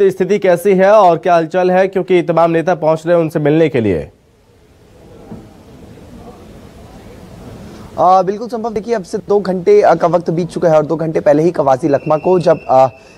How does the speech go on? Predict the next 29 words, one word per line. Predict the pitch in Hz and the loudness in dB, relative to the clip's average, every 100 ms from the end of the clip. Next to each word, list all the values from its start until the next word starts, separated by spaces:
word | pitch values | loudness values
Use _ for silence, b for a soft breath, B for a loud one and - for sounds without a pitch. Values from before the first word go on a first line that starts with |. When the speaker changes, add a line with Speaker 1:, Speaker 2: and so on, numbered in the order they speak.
| B | B
Speaker 2:
एक, | 160 160 | -4 -2
आ, | - 147 | 0 0
परेशानी | 147 135 - 160 190 | 0 -4 -2 -2 -2
हुई, | 156 147 | -2 -2
जब | 139 131 | -2 -2
उनके, | 135 151 165 160 | -4 0 2 4
आ, | 127 139 - B B | 4 2 0 B B
शरीर | - 143 170 | -4 -2 0
में | 160 | 0
अचानक | 143 143 156 | 0 -2 -4
से | - | -4
पसीना | 160 - 165 180 | -6 -2 0 0
आने | 170 | 2
लगा, | 147 143 | 0 -2
suffocation | - - 165 156 180 | -6 -12 -4 -2 0
होने | 165 147 | 0 2
लगा, | 143 143 | 2 0
तो | 180 | -2
उन्हें, | 160 170 185 | 0 2 4
आ, | 143 | 2
तत्काल | 135 135 - 151 | 0 -4 0 0
प्रभाव | 160 123 143 | -2 -2 -2
से | 156 | -2
एमएमआई | 143 143 151 | -4 -2 -2
hospital | 127 117 151 156 | -2 -4 0 0
लाया | 143 127 | 2 2
गया | 120 127 | 2 0
था। | 117 - 98 B B B | 0 -2 -4 B B B
मैं | 147 165 | 2 2